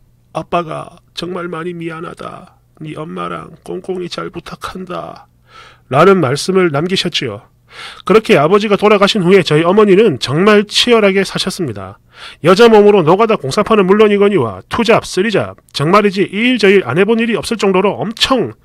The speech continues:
자식들을 위해서 손에 피가 마를 날이 없었던 분이죠. 그리고 저는 그런 엄마를 보면서 더욱더 이를 갈았고 그런 만큼 대학교는 진작에 포기를 했습니다.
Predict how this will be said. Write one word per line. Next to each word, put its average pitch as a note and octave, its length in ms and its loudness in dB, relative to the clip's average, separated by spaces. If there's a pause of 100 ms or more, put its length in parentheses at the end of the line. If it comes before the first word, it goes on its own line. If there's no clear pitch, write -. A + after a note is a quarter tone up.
(840)
자식들을 G3 460 0
위해서 B2+ 600 -4
손에 B3 420 0
피가 B3+ 340 2
마를 F3+ 260 2
날이 G3 220 2
없었던 F#3 360 -2
분이죠. B2 420 -2 (1400)
그리고 F3+ 200 4
저는 F#3+ 380 4 (180)
그런 F3 240 2
엄마를 G#3 340 4
보면서 E3+ 600 -2
더욱더 A3 380 2
이를 G#3 220 0
갈았고 G3 520 0 (340)
그런 G#3 220 4
만큼 G#3 360 2
대학교는 G3+ 520 2
진작에 G3+ 380 0
포기를 F#3+ 380 -2
했습니다. A#2+ 520 -6